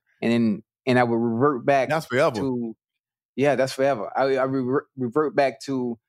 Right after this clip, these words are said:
Speaker 1: I wasn't even supposed to get to this point. You know, the statistically, the, the, the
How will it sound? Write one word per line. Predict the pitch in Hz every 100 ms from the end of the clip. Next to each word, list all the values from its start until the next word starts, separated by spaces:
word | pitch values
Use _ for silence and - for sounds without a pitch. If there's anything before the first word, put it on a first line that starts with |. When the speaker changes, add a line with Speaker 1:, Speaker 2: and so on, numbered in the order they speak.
| _ _ _ _ _ _ _ _ _ _
Speaker 1:
I | 139
wasn't | 160
even | 139
supposed | - 127
to | 117
get | 143
to | 123
this | 110
point. | - 107 - _ _ _ _ _ _ _ _ _ _ _ _
You | 117
know, | 117 135 143
the | - 127 117 110
statistically, | - 113 - 175 143 127 113 98 _
the, | 123 120 113 - _ -
the, | 107
the | 123